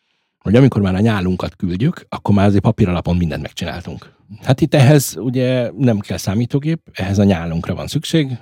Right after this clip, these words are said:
azzal minden, mindannyian rendelkezünk, nem kell vért venni, meg semmi. Ahogy a C S I-ban is, ugye ilyen kis, ö, a száj-, szánkból veszünk,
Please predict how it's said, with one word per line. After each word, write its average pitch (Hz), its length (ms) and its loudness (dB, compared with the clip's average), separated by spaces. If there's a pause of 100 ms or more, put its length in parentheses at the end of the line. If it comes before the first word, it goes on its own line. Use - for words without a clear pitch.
azzal 82 320 -8
minden, 76 360 -8
mindannyian 78 460 -8
rendelkezünk, 104 680 -2
nem 95 120 -2
kell 101 160 -4
vért 92 260 -4
venni, 80 200 -6
meg - 120 -8
semmi. 170 340 2 (320)
Ahogy 120 240 4
a 92 60 4
C 92 300 2
S - 60 -4 (120)
I-ban 87 220 0
is, - 280 -4 (380)
ugye 85 280 -4
ilyen 82 240 -6
kis, - 340 -10 (480)
ö, 85 300 -6 (120)
a - 80 -10
száj-, 90 380 -2 (180)
szánkból 85 600 -2
veszünk, 76 540 -6